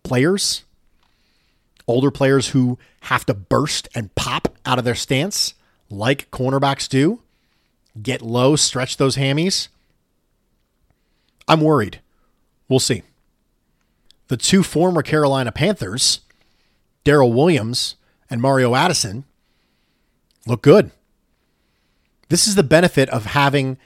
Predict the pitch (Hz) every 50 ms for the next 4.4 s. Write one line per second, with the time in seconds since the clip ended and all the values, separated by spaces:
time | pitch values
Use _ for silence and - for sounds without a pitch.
0 | _ _ - 147 147 151 139 - 110 123 135 156 - - 143 120 - 117 107 110
1 | 110 113 120 123 123 123 117 113 117 131 139 131 - - - - _ _ _ _
2 | _ _ _ _ _ _ _ _ _ _ _ _ _ _ _ _ _ - 143 170
3 | 226 208 196 208 214 180 - 160 139 147 135 139 131 123 127 - 110 95 101 104
4 | 117 110 113 113 120 131 143 143